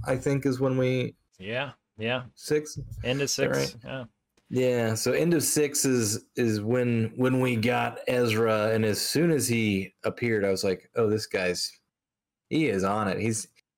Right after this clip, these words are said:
Speaker 1: when you say he's got it, he just has that, uh, he's got that it factor when he's
Speaker 2: Yeah.
Speaker 1: on screen. It's very magnetic, uh, and I think, uh, I'm just like, "Well, show me more Ezra Bridger stories. Let's,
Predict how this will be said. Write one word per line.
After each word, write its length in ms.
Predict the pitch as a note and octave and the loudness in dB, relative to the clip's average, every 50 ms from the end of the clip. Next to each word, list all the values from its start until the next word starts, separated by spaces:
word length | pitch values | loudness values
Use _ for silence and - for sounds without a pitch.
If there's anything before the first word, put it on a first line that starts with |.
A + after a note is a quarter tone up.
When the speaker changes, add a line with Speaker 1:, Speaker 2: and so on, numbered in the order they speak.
| _ _ | _ _
Speaker 1:
when 80 | - C3+ | -2 -2
you 80 | D3 | 0
say 160 | C#3 - D3+ B2 | 2 0 0 2
he's 220 | A#2+ C3+ A#2+ G#2 | 2 0 0 0
got 240 | - C3 B2+ A#2 G#2 | 0 0 0 2 2
it, 60 | G2 | 0
he 80 | A2+ B2 | 0 0
just 240 | B2+ D#3 E3+ - - | 0 0 0 0 -2
has 400 | B2+ C3 D3 D3 C#3+ B2 A2 A2 | -2 0 0 2 0 0 0 2
that, 260 | A#2+ A#2 A2+ A2 A2 - | 2 2 2 0 -2 -4
uh, 100 | F#2+ G#2+ - _ _ _ _ _ _ _ | -4 -6 -6 _ _ _ _ _ _ _
he's 80 | - - | -6 -2
got 220 | B2 B2+ A#2+ - | -2 -2 0 0
that 260 | C3+ G#2+ G2 - - _ _ _ _ - | 0 0 -2 -4 -8 _ _ _ _ -2
it 180 | D3 C#3 - | -2 -2 -2
factor 580 | - - - C#3+ B2+ B2 - - - A2+ G2+ G2+ | -4 -4 -4 -2 -2 -4 -4 -2 0 0 2 2
when 120 | G#2 G2+ | 2 2
he's 180 | G2+ A2 A2 B2+ | 2 2 4 4
Speaker 2:
Yeah. 140 | C3 A#2 G#2 | 4 4 4
Speaker 1:
on 80 | G#2 | 2
screen. 420 | F#2+ - - - A2+ A2 G#2 G2 F#2+ | -2 -4 -4 -2 -2 0 0 0 -2
It's 160 | F#2 - - - - - _ _ _ _ _ | -4 -6 -10 -14 -16 -20 _ _ _ _ _
very 140 | - C#3 D3 | -2 0 2
magnetic, 880 | C3+ B2+ B2+ A#2+ A2+ G#2 G#2+ G#2 G#2+ A2 G#2+ G2+ F#2+ F#2 F2+ - - - - - | 2 2 0 0 0 0 0 2 2 2 2 0 0 -2 -4 -8 -12 -14 -6 -2
uh, 440 | A2 G#2 G2+ G2+ G2+ G2+ G2+ G#2 G2 - - | 0 0 2 2 2 2 0 0 -2 -2 -2
and 380 | G#2+ G2+ G2 G2 F#2 F2+ F2+ - - | -2 -2 0 -2 -2 -4 -6 -8 -8
I 40 | F#2+ | -6
think, 160 | F#2+ F#2 E2+ - _ _ _ _ _ _ _ _ _ _ _ _ _ _ _ _ _ - | -4 -4 -6 -8 _ _ _ _ _ _ _ _ _ _ _ _ _ _ _ _ _ -6
uh, 40 | |
I'm 280 | A2 G#2+ G#2+ A2 A2+ A#2+ | -4 -2 -2 -2 0 0
just 120 | A#2 G2+ | 0 2
like, 260 | G#2 G2+ F#2 D#2+ - - - | 2 0 -2 -4 -8 -6 -2
"Well, 160 | B2+ C#3 A#2+ | 0 0 0
show 200 | G2+ - C3+ C#3+ | 2 2 2 2
me 120 | D#3 F#3+ F#3 | 2 4 4
more 220 | E3+ D#3+ D#3+ D#3+ D#3+ | 4 4 4 2 2
Ezra 240 | E3+ D3+ C#3 C#3+ | 2 2 2 2
Bridger 280 | C3 D3+ F#3+ F#3+ D#3 B2 | 2 2 2 2 2 0
stories. 420 | - - A2+ F#2 F2 F2+ F#2 F#2 B2 | 0 0 -2 -2 0 0 0 0 0
Let's, 160 | C#3+ C#3 - | -2 -2 -4